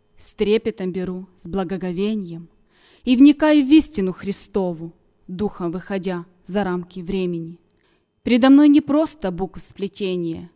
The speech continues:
и не просто сказы интересные. Предо мною Божье откровение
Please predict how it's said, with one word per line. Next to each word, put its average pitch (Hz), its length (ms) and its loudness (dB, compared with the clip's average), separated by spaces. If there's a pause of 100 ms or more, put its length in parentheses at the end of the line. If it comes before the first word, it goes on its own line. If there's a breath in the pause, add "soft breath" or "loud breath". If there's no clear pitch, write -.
(400 soft breath)
и 233 80 -2
не 226 160 4
просто 226 460 -2
сказы 180 440 -4
интересные. 180 920 -4 (520)
Предо 254 300 2
мною 285 340 6
Божье 254 400 0
откровение 226 1120 -4